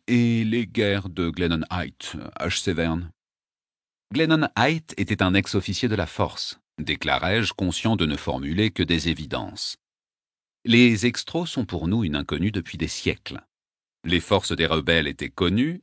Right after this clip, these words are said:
et leur potentiel était aisément mesurable. Les essaims extros sont en dehors du Retz depuis les Gires. Glennon Heights opérait à l'intérieur du protectorat. Il attaquait des mondes qui ne se trouvaient jamais au-delà de deux mois de déficit de temps du Retz.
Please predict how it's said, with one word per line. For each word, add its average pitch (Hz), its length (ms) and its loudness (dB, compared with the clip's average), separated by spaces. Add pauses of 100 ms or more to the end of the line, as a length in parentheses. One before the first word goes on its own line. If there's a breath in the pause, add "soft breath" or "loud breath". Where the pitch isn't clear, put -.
et 104 120 4
leur 98 140 4
potentiel 117 520 0
était 120 340 -4
aisément 110 360 -2
mesurable. 78 720 -4 (1300)
Les 127 220 6
essaims 151 240 2
extros 151 500 -2
sont 117 280 -4
en 90 100 2
dehors 90 260 6
du 85 120 0
Retz 104 320 -2
depuis 98 280 -2
les 90 120 0
Gires. 62 420 -8 (800)
Glennon 98 320 6 (120)
Heights 87 360 2
opérait 90 380 2
à 85 80 4
l'intérieur 117 480 2
du 76 100 -10
protectorat. 62 680 -6 (420)
Il 98 160 2
attaquait 92 340 4
des 90 140 6
mondes 110 260 4
qui 90 160 0
ne 85 80 2
se 85 100 -2
trouvaient 90 320 2
jamais 92 300 2
au-delà 92 340 2
de 80 140 -2
deux 104 280 2
mois 110 260 2
de 82 80 -4
déficit 80 500 -6
de 76 80 0
temps 78 180 -2
du 67 120 -8
Retz. - 480 -8